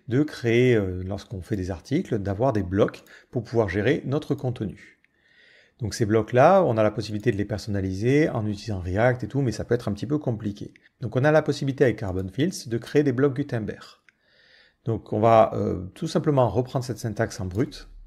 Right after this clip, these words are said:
Donc c'est toujours le même principe, donc c'est pas ce qui est forcément le plus intéressant. Donc j'importe cette partie bloc, voilà. Et, euh, en fait, on va, euh, donner un nom à notre bloc.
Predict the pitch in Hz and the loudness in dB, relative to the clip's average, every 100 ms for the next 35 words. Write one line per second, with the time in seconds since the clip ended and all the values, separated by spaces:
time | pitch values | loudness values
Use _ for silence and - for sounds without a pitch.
0 | - - - _ _ - 113 98 120 131 | -20 -20 -20 _ _ -10 -6 -2 0 6
1 | 139 127 123 120 110 131 104 90 110 120 | 6 6 4 0 0 -2 0 -4 -2 0
2 | 117 - 113 110 104 113 - 113 117 104 | 0 0 2 2 2 -4 -4 -2 -2 -4
3 | 110 101 101 110 110 - 170 - - - | -6 -4 -4 -4 -8 -4 -4 -4 -18 -20
4 | - _ - 107 - - _ - 123 143 | -20 _ -8 -8 -8 -20 _ -4 0 2
5 | 156 143 - 113 104 - - - 107 104 | 4 2 2 -8 -8 -14 -10 -6 -4 -4
6 | - 92 87 101 - - - - 117 104 | -6 -8 -2 -2 -2 -6 -20 -14 -10 -4
7 | 170 349 _ _ _ - _ - 127 156 | -4 -4 _ _ _ -20 _ 0 4 6
8 | - 127 113 135 127 120 113 113 104 101 | 6 2 4 2 2 2 6 6 6 2
9 | 98 139 147 135 127 131 131 - 107 101 | 0 2 4 4 2 0 -2 -4 -6 -4
10 | 104 107 90 87 92 185 - - _ | -6 -6 -6 -4 0 -2 -2 -20 _